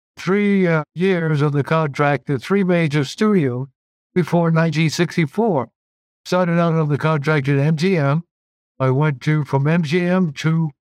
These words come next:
Warner Brothers and Warner Bros. Century Fox with a five-picture deal there at, uh, twentieth. But in the beginning, at M G M, I did two pictures at M G M, small parts. It was my first job,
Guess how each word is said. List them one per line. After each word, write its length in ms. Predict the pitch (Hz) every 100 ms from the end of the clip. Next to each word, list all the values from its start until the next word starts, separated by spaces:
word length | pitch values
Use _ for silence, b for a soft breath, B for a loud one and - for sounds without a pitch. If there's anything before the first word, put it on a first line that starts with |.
| 139
Warner 300 | 170 190 160
Brothers 360 | 143 151 170
and 140 | 139 143
Warner 260 | 160 185
Bros. 160 | 156 151 _ _ _ _ _ -
Century 360 | 165 160 147
Fox 540 | 127 214 190 185 - - _ _ _ _ -
with 120 | 147
a 60 |
five-picture 680 | 127 170 165 156 - 202 -
deal 320 | 147 151 143 131
there 280 | 139 147
at, 160 | 147 143 -
uh, 160 | 151 139 - _ _ -
twentieth. 500 | 220 208 135 117 - -
But 220 | 185 139 _ _ _ _ _
in 60 | 160
the 40 |
beginning, 540 | 156 175 233 262 185 185
at 80 | 156
M 240 | 165 180
G 220 | 175 202
M, 340 | 202 160 202 202
I 100 | 185
did 300 | 180 214 165
two 220 | - 240 262
pictures 720 | 185 165 - 170 196 170 - _ _ _
at 160 | 147 151
M 160 | 175 175
G 260 | 139 160
M, 200 | 156 175
small 360 | 127 180 196 202
parts. 480 | - 151 156 - - _ _ -
It 40 |
was 160 | 165 190
my 180 | 151 170
first 400 | - 208 214 156
job, 560 | 180 175 156 131 127